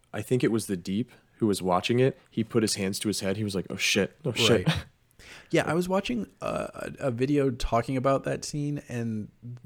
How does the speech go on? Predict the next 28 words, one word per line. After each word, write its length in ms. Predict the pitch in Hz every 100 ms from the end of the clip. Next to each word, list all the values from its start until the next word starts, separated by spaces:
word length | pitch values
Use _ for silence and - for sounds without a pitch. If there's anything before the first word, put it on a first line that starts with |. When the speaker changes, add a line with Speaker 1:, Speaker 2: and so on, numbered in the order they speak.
| -
Speaker 2:
the 240 | 127 123
guy 260 | 120 113 117
speculated 680 | - - 117 127 110 110 104
that, 300 | 104 98 - -
um, 400 | 101 92 87 80 - -
the 140 | 107
Deep 280 | 95 110 -
put 160 | -
his 120 | 110 -
hands 240 | 110 104
on 80 | 104
his 120 | 98
head 280 | - 104 98
because 320 | 98 - 98
he 160 | - 110
knew 240 | 95 101
something 460 | - 104 101 107 95
about 280 | 98 98 85
maybe 440 | 98 98 98 92
Vought 300 | 92 90 -
implanting 540 | 104 90 - 92 95 92
things 240 | 95 92
in 80 | 98
their 100 | 90
head. 240 | - 98 95
But 140 | -
I'm 200 | 110 113
not, 240 | 110 95